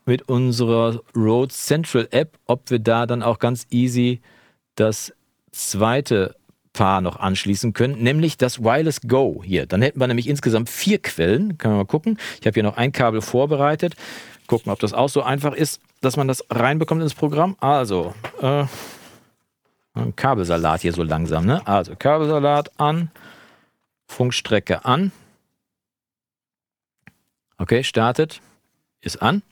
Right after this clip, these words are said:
Und anschließen, dann machen wir die beiden Funkstrecken auch noch eben an. Ach, guck mal, da wird schon was angezeigt auf dem Bildschirm. Okay, beide Funkstrecken sind auch an.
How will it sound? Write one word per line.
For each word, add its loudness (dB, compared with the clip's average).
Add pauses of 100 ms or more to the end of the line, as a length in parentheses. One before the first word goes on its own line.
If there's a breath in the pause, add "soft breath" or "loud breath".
(960)
Und -2 (340)
anschließen, 0
dann 2
machen 2
wir 2
die 2
beiden 0
Funkstrecken -2
auch 0
noch -2
eben 0
an. 0 (2000 loud breath)
Ach, -10
guck -4
mal, -2
da 0
wird 2
schon 0
was 0
angezeigt -2
auf -10
dem -4
Bildschirm. -2 (1600)
Okay, 0 (100)
beide 2
Funkstrecken -2
sind 0
auch 0
an. 0